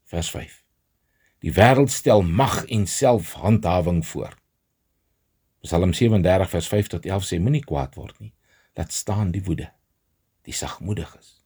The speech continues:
God se beloning vir sagmoedigheid is die ontvangs van die nuwe aarde.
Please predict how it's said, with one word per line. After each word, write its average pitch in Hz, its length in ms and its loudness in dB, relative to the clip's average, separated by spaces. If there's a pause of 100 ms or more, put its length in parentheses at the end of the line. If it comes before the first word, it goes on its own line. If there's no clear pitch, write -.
(920)
God 170 220 6
se 156 100 6
beloning 131 400 6
vir 131 160 -4
sagmoedigheid 117 680 -2 (260)
is - 160 -4
die 110 160 0
ontvangs 139 640 2
van 123 160 -2
die 113 80 2
nuwe 113 240 2
aarde. 117 380 -8